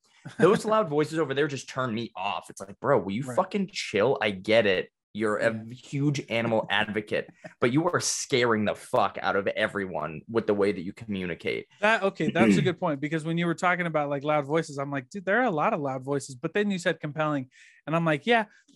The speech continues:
Speaker 2: um, there's some compelling, uh, arguments on the, on the Republican side. There's some compelling"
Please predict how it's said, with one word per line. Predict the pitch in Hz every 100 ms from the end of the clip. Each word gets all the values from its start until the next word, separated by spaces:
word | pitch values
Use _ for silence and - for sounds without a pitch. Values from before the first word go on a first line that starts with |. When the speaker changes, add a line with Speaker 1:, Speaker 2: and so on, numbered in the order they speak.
| _ _ _
Speaker 2:
um, | 180 190 180
there's | 165 220 240
some | 277 196
compelling, | - 170 156 147 139 131 123 _ _ _ -
uh, | 135 127
arguments | 139 139 139 131
on | 135 127
the, | 123 123 _ _
on | 139
the | 139
Republican | 127 127 127 131 131
side. | - 131 131
There's | 156 175
some | 208
compelling" | 175 156 160 151